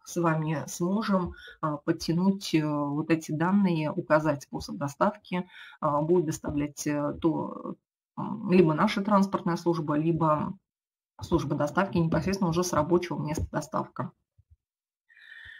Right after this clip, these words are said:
Здесь, э, адрес доставки не переподтянулся, потому что мне потребуется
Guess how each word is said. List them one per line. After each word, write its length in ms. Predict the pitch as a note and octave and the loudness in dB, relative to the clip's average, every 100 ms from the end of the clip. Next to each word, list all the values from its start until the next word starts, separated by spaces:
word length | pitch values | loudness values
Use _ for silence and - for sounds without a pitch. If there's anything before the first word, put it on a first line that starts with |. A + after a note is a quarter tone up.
| - - - | -20 -6 2
Здесь, 420 | F#3 B3+ - - | 8 8 6 4
э, 300 | G3+ F#3 F3+ - - - - - | 6 6 4 0 -8 -10 -12 4
адрес 380 | F#3+ G3 E3 D#3 | 8 8 6 4
доставки 460 | F3 F3 E3+ - | 2 4 2 4
не 200 | E3+ F3 | 4 4
переподтянулся, 800 | F3 E3 D#3+ E3 - E3+ E3 - | 6 4 4 0 2 2 2 -2
потому 320 | - D3 D3+ | -6 -2 -2
что 160 | D3+ C#3+ | -2 0
мне 200 | D#3+ E3 | 2 2
потребуется 840 | D#3+ D3 E3 D#3+ D3 D3 - D3 | 0 0 2 2 0 -2 0 -2